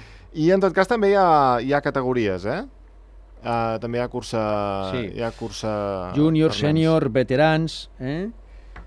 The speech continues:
Speaker 2: Hi ha una categoria pels clients dir, eh? I després pel seu club de running especial que tenen dintre del que és el, eh, els seus centres esportius.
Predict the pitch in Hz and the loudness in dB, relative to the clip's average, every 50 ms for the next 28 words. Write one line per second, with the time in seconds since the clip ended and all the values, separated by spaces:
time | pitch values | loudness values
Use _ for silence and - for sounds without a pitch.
0 | - - - - - 131 131 131 131 131 135 135 131 127 123 - 127 - 127 120 | -20 -20 -20 -12 -4 0 2 4 4 4 2 2 2 0 0 -2 -2 -4 -2 -2
1 | 123 123 127 117 - 113 110 104 - - - 117 123 123 110 90 117 131 143 151 | 0 0 0 -2 -2 -4 -6 -6 -8 -8 -6 -4 -4 -4 -4 -4 -2 -2 0 0
2 | 165 185 220 - - - - - - - - - - 117 113 127 151 170 - - | 0 -2 -4 -6 -16 -20 -20 -20 -20 -20 -20 -18 -12 -8 -6 -6 -6 -6 -8 -14
3 | - - - - 135 127 117 113 110 - - 123 104 - - 123 117 110 98 - | -20 -16 -8 -4 -2 -2 -2 -2 -4 -4 -6 -8 -8 -4 -4 -4 -2 -4 -4 -6
4 | - 113 113 113 113 113 117 113 113 113 110 107 104 101 101 95 - - - 123 | -6 -4 -2 -2 0 0 -2 -2 -2 -2 -2 -4 -4 -6 -8 -10 -12 -10 -8 -6
5 | 113 117 120 117 120 113 113 117 123 127 127 127 123 113 107 - - 110 98 - | -2 -2 -2 -2 0 0 0 0 0 0 0 -2 -4 -6 -8 -8 -10 -12 -10 -8
6 | 110 107 104 113 98 107 107 104 104 101 98 90 95 98 95 87 95 98 92 90 | -8 -8 -6 -6 -6 -4 -4 -4 -4 -4 -4 -4 -6 -6 -6 -6 -6 -6 -6 -6
7 | 85 - 90 90 85 - 90 85 85 80 78 73 71 69 69 67 67 76 - - | -8 -8 -8 -10 -8 -8 -8 -8 -8 -8 -8 -8 -10 -10 -12 -12 -14 -16 -20 -20
8 | - - - 76 76 71 69 69 - - - 80 85 80 - - 101 98 92 - | -20 -20 -18 -16 -16 -14 -14 -16 -16 -16 -16 -14 -14 -14 -12 -10 -10 -10 -10 -8
9 | - 98 90 - - 87 80 - 87 - - 98 87 - 90 87 87 - | -10 -10 -10 -8 -10 -10 -12 -12 -16 -16 -14 -14 -12 -10 -10 -10 -10 -10